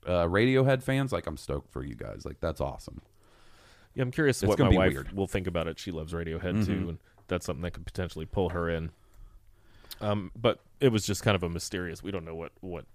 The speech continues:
Speaker 1: Yeah,
Speaker 2: is
Speaker 1: and that
Speaker 2: going
Speaker 1: comes
Speaker 2: on.
Speaker 1: out this year.
Speaker 2: Probably nothing like, I wouldn't expect, like, Call of Duty.
Speaker 1: No, I think you're gonna, I think it's probably just gonna be like a
Speaker 2: It's a battle royale where you're killing other musicians. <laughs>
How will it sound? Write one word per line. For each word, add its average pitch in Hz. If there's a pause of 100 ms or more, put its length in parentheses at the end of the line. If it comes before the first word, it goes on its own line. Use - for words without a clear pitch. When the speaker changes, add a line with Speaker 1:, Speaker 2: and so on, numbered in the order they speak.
(120)
Speaker 1:
Yeah, 170
Speaker 2:
is -
Speaker 1:
and 170
that -
Speaker 2:
going -
Speaker 1:
comes 175
Speaker 2:
on. 107
Speaker 1:
out 85
this 78
year. 80 (840)
Speaker 2:
Probably 113
nothing 98
like, 90 (760)
I 147
wouldn't 120
expect, -
like, 87
Call 90
of 82
Duty. 87 (440)
Speaker 1:
No, 165
I 139
think 208
you're 170
gonna, 147
I 127
think 175
it's 135
probably 131
just 113
gonna 113
be 110
like 104
a 90
Speaker 2:
It's -
a 120
battle 104
royale 95
where 95
you're 98
killing 104
other 107
musicians. 107
<laughs> -